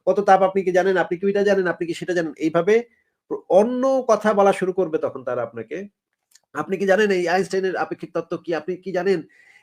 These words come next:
এই যে অমুকটা কি, তমুকটা কি?" এইভাবে এই, এদিক সেদিক, সেদিক সেদিক কথা বইলা আপনার প্রসঙ্গটা যেন অন্যদিকে না যায়, সেই চেষ্টাটা তারা করবে। কিন্তু এই যে আল্লাহ কিভাবে নেমে আসে, এইটা নিয়ে কোনো টু শব্দটা করবে না।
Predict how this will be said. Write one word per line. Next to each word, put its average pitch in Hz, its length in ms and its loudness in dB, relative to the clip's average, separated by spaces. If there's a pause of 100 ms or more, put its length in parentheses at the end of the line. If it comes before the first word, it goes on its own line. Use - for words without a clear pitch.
এই 180 120 -2
যে 196 100 6
অমুকটা 185 500 2
কি, 180 180 -6
তমুকটা 175 360 -6
কি?" 175 280 -10 (260)
এইভাবে 165 360 0 (100)
এই, 175 200 -6 (100)
এদিক 214 340 -2
সেদিক, 220 320 -6
সেদিক 208 260 -6
সেদিক 202 240 -6
কথা 185 200 0
বইলা 180 460 2
আপনার 156 240 -6
প্রসঙ্গটা 170 580 -4
যেন 165 240 -2
অন্যদিকে 160 480 -4
না 151 100 -4 (200)
যায়, 120 200 -2
সেই 135 220 -12
চেষ্টাটা 127 340 -12
তারা 120 220 -6
করবে। 123 380 -6 (560)
কিন্তু 123 180 -2
এই 123 100 4
যে 123 80 0
আল্লাহ 127 420 2
কিভাবে 156 280 2
নেমে 151 320 0
আসে, 117 240 -4
এইটা 151 360 -2
নিয়ে 156 200 -2
কোনো 131 380 -8 (260)
টু 135 80 -6
শব্দটা 113 340 -6
করবে 95 260 -12
না। 90 80 -20